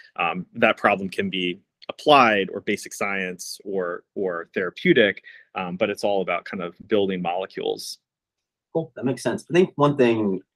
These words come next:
Speaker 2: well, to, we pull a thread on, uh, is something I observe with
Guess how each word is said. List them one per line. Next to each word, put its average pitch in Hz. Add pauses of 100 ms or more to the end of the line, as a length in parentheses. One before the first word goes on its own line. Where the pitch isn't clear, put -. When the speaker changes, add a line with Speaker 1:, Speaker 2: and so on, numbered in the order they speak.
Speaker 2:
well, 101
to, 87 (140)
we 90 (600)
pull 117
a 95
thread 101
on, 87 (560)
uh, 101
is -
something 151
I 117
observe 95
with 92